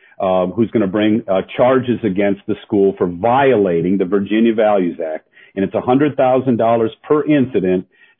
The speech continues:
to those who bring the, uh, lit-, the litigation, and unlimited damages per incident. And all we're saying is, "Well, wait a minute, we, we differentiate boys and girls because that's a good thing. It's a good thing to protect our girls. It's a great thing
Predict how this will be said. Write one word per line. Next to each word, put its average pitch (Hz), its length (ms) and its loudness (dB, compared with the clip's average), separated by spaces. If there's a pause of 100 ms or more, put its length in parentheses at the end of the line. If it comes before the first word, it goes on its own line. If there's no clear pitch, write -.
(120)
to 104 100 0
those 110 300 0
who 120 80 0
bring 123 280 2
the, 117 260 -2 (600)
uh, 104 120 2
lit-, 113 280 0
the 92 220 0
litigation, 107 680 0 (220)
and 139 300 0
unlimited 156 720 2
damages 131 640 0 (640)
per 135 280 2
incident. 110 540 0 (680)
And 135 100 0
all 175 200 4
we're 175 160 0
saying 185 240 4
is, 123 140 0
"Well, 143 120 0
wait 202 200 2
a 196 40 2
minute, 110 260 2
we, 117 220 2
we 110 140 0
differentiate 131 720 0
boys 131 240 2
and 117 120 0
girls 151 320 0
because 120 220 -2
that's 151 180 -4
a 151 40 0
good 143 420 -2
thing. - 300 -4 (100)
It's 98 120 -6
a 131 40 -2
good 147 200 -2
thing 156 160 0
to 110 100 -2
protect - 440 -4
our 95 100 -2
girls. 120 440 0
It's 104 140 -6
a 87 60 -8
great 113 380 0
thing 131 340 0